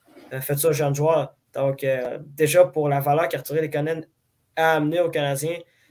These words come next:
je pense que ça a été la bonne décision, mais ça, c'est vrai que ça fait mal de, de voir, euh, de, de voir Arturi Lekonen, euh, être autant performant ailleurs qu'à Montréal.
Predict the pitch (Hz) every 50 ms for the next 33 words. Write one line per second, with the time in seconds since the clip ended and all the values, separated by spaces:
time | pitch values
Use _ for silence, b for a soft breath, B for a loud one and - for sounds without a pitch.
0 | _ - - - 175 170 147 151 151 156 143 143 160 156 139 147 147 147 143 143
1 | 143 - 170 180 160 139 143 135 131 135 135 - 135 135 151 165 - 151 143 -
2 | 143 135 135 139 143 143 135 135 131 127 123 131 127 123 127 135 135 127 131 127
3 | 127 127 127 127 127 123 123 123 127 127 127 127 127 123 135 135 139 - 135 139
4 | 135 135 135 135 131 139 139 135 139 135 b b b b b - - 123 127 127
5 | 127 127 123 - - 143 143 143 - - - 170 165 143 170 151 - - 143 -
6 | 143 139 139 147 151 - - 139 139 139 143 147 143 147 135 135 131 123 127 120
7 | 123 127